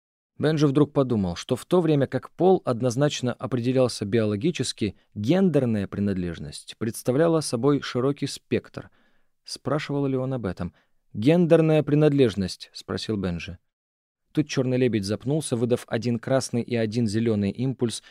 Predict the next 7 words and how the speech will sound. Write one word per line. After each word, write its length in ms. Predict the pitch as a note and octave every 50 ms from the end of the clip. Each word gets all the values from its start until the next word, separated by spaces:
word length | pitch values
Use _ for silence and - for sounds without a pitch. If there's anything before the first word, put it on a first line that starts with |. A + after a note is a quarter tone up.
| _ -
после 240 | - A#2+ - B2 A2
чего 200 | - - B2 B2
быстро 360 | A2 C3+ C3 - - B2 B2
просмотрел 680 | - - A#2 A2 - - A2 G#2+ - B2 C#3 C#3 - -
оцифрованный 720 | - A2+ - - - - B2 B2 A#2 A#2 A#2 A#2 A#2 A2 _ _ _
переписной 560 | - A2 G2+ G#2 - G#2 - - - G#2 G2+
лист. 380 | F#2+ F2 E2+ - - _ -